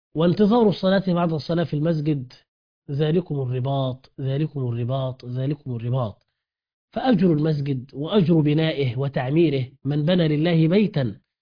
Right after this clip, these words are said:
بنى الله له بيتا في الجنة. فإذا بنيت مسجد أو عمرت مسجد، سواء تعميره بالبناء والنظافة أو تعميره بالقراءة والصلاة،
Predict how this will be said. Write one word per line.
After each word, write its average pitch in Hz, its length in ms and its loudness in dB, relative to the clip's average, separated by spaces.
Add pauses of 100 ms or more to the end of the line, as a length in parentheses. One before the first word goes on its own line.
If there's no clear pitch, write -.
(280)
بنى 165 280 2
الله 151 360 0
له 151 200 0
بيتا 170 260 0
في 127 140 -6
الجنة. 123 440 -4 (680)
فإذا 123 300 -2
بنيت 143 400 2
مسجد 175 440 2
أو 147 160 -2
عمرت 160 420 0
مسجد، 202 560 2 (500)
سواء 185 320 0
تعميره 175 420 2
بالبناء 156 640 0
والنظافة 156 680 0 (520)
أو 151 140 0
تعميره 160 540 2
بالقراءة 156 560 -2
والصلاة، 143 720 -2